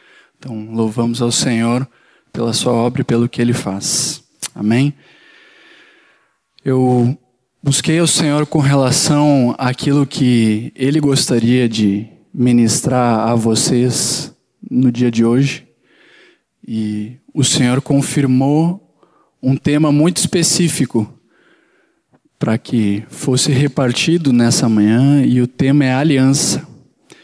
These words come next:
Esse foi o tema que o Senhor deu, confirmou, e é algo que vem dele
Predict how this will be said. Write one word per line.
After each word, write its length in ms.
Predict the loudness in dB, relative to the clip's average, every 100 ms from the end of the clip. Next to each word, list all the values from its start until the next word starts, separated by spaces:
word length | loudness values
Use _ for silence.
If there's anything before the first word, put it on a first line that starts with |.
| _ _ _ -4
Esse 200 | -2 0
foi 160 | 0
o 40 | 0
tema 360 | 0 2 2
que 120 | 0
o 60 | -2
Senhor 420 | 0 2 4 2
deu, 580 | 0 0 2 2 0 -6
confirmou, 920 | -4 -2 -2 -2 2 2 2 0 -2 _ _ _ _ _ _ _ _ _ _ _ -6
e 540 | -2 0 2 0 -4 -8 _ _ _ _ -8
é 120 | -2
algo 340 | 0 2 0
que 200 | -2 -4
vem 220 | 0 2 2
dele 560 | 2 2 2 2 2